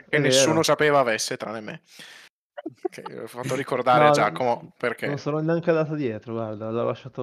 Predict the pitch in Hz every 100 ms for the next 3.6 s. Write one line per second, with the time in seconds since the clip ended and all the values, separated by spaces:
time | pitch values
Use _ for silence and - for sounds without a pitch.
0 | 120 120 123 - 131 123 127 123 117 113
1 | 113 117 123 120 - - _ _ _ _
2 | _ _ 175 156 151 147 147 143 143 143
3 | 147 131 120 117 117